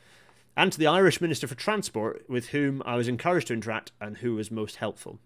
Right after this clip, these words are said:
Okay, so there's a bit of a, a t-, hat tip to the devolved administrations, but it's worth pointing out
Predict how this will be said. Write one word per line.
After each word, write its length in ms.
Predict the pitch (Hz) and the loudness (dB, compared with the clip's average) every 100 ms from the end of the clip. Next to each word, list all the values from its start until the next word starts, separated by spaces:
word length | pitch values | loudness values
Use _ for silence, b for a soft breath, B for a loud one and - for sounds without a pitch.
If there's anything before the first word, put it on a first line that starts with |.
| - | -8
Okay, 300 | - 98 87 | -6 -6 -6
so 180 | - 117 | -4 -4
there's 140 | 113 | -2
a 60 | 135 | -2
bit 160 | 185 | 0
of 80 | 170 | 2
a, 180 | 143 - | 2 0
a 80 | 110 | -6
t-, 220 | - 143 - | -8 -10 -8
hat 240 | - 139 - | -6 -6 -6
tip 260 | 127 - - | -6 -6 -8
to 140 | 107 | -8
the 60 | 98 | -8
devolved 420 | 104 101 98 - B B B B | -4 -4 -4 -10 B B B B
administrations, 800 | 107 107 98 - 98 - 90 92 | -4 -4 -4 -4 -4 -4 -8 -14
but 240 | - 127 | 0 0
it's 140 | 120 143 | 0 0
worth 260 | 175 175 | 0 2
pointing 300 | - 156 123 | 0 0 0
out 240 | 92 98 | -6 -8